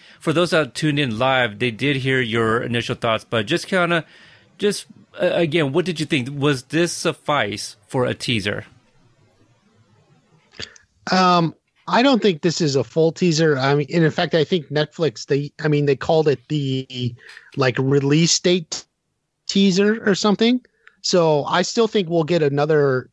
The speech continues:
Speaker 2: maybe proper teaser in a few months. Um, but definitely,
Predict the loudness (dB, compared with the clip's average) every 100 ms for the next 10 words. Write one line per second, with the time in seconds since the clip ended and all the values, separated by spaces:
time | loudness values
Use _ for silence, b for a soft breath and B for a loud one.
0 | -6 -2 0 -2 -4 -2 -2 -2 -4 0
1 | 0 2 2 2 -2 _ _ _ _ 0
2 | 0 2 0 2 2 2 2 -2 -6 -6
3 | -4 0 2 2 2 0 -4 _ _ b
4 | b b b -4 -2 0 0 0 0 0
5 | 2 2 2 -4